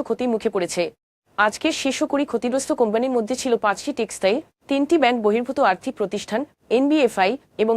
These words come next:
তিনটি জ্বালানি ও বিদ্যুৎ কোম্পানি। আনোয়ার গ্যালভানাইজিং, ইন্টারন্যাশনাল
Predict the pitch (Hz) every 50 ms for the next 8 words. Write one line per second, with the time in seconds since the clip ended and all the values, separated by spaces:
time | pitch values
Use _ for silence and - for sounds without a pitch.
0 | 220 - 269 302 302 - 330 294 233 208 196 202 220 254 254 233 214 214 208 196
1 | 240 269 - - 208 185 170 165 160 156 151 143 _ _ _ _ _ _ _ _
2 | - 208 214 226 254 262 320 302 240 208 202 190 226 247 262 262 247 214 220 254
3 | 269 - _ _ - 233 254 254 285 294 302 311 302 - 311 311